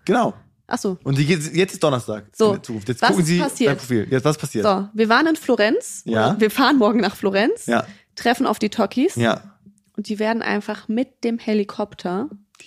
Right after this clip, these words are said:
Speaker 2: in die Location geflogen.
Speaker 1: Die fliegen hier hin.
Speaker 2: Die
Speaker 1: An
Speaker 2: fliegen einfach. Und wir be-, beide, weißt du es eigentlich?
Speaker 1: Wir fahren Van.
Speaker 2: Wir fahren mit dem Van.
Speaker 1: Ja.
Speaker 2: Ich hab drauf verzichtet. <laughs> Nein, ich wollte, äh, ich wollte den, also wir konnten,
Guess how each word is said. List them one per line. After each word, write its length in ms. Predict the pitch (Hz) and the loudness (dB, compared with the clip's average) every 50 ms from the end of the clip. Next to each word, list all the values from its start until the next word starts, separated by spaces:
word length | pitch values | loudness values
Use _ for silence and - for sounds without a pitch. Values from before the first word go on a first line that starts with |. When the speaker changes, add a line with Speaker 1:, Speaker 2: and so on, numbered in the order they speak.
| _ _ _ _ _ _ _ | _ _ _ _ _ _ _
Speaker 2:
in 160 | - 226 233 240 | -2 0 0 0
die 80 | 240 | 0
Location 480 | 220 208 202 - - 208 202 208 - 208 | -2 -4 -4 -4 -2 -2 -2 -4 -6 -8
geflogen. 380 | - - - - - - - - | -10 -10 -8 -6 -6 -6 -6 -10
Speaker 1:
Die 60 | - | -10
fliegen 300 | - - 113 123 123 127 | -8 -6 -4 -2 0 0
hier 200 | 117 113 120 120 | 0 2 4 4
hin. 220 | 120 131 127 107 104 - | 4 4 2 0 -4 -6
Speaker 2:
Die 80 | 214 - | -6 -4
Speaker 1:
An 100 | 120 117 | -4 -2
Speaker 2:
fliegen 260 | 220 233 240 226 - | 0 0 0 0 0
einfach. 260 | - 220 233 - - - - - - - - | -2 -2 0 -2 -2 -4 -6 -14 -12 -6 -2
Und 220 | - 262 269 220 202 | 0 2 2 2 2
wir 160 | 240 330 359 | 2 0 0
be-, 120 | 370 320 - - | 0 -2 -4 0
beide, 420 | - 254 262 269 233 220 226 277 - - - _ - | 2 2 4 4 4 2 2 0 0 -4 -8 _ 0
weißt 180 | 214 247 - | 0 2 2
du 40 | 220 | 0
es 100 | 208 202 | -2 -2
eigentlich? 500 | - 196 202 208 269 359 - - - _ _ - - - - | 0 0 0 0 -2 -2 -4 -8 -20 _ _ -20 -20 -18 -14
Speaker 1:
Wir 140 | - 101 | -12 -6
fahren 280 | 98 - 139 139 143 131 | 0 2 4 4 4 6
Van. 280 | 127 113 104 98 98 - _ - | 4 4 2 0 -4 -6 _ -2
Speaker 2:
Wir 100 | - 240 | -2 0
fahren 160 | - - 247 | 0 2 2
mit 100 | 247 233 | 2 2
dem 120 | 226 233 214 | 2 2 0
Van. 280 | 208 190 185 185 196 - | 0 0 -2 -4 -6 -4
Speaker 1:
Ja. 220 | - 233 - - _ _ _ - | -4 -4 -4 -4 _ _ _ -6
Speaker 2:
Ich 160 | 220 - 240 | -4 -2 -2
hab 100 | 226 - | -4 -2
drauf 160 | - 214 208 | -4 -6 -6
verzichtet. 560 | - - - - 185 202 - - - - 240 | -6 -6 -6 -4 -4 -4 -4 -4 -4 -4 -2
<laughs> 100 | - - 269 - - - 480 466 - - - 523 494 - - - - - - - 740 659 - - - - - - - - - - - - - 480 330 | -2 -4 -6 -6 -6 -4 -6 -4 -2 -2 -2 -2 -4 -4 -4 -6 -6 -6 -6 -6 -6 -6 -6 -8 -12 -14 -14 -14 -10 -6 -4 -4 -4 -2 -2 -2 0
Nein, 220 | - 220 214 214 | 0 0 0 0
ich 120 | 220 233 - | 0 -2 -2
wollte, 320 | 254 254 277 254 - - | -2 0 0 -2 -2 -2
äh, 200 | - 180 - - | -2 -2 0 -2
ich 120 | 247 - - | -2 0 0
wollte 180 | 247 262 269 | 0 0 0
den, 220 | 220 226 226 214 - | 0 -2 -2 0 0
also 200 | 226 208 208 208 | -2 -2 -2 -4
wir 60 | 208 | -6
konnten, 520 | - - 220 226 226 - 220 214 214 220 | -4 -4 -4 -4 -2 -2 -2 -2 -2 -2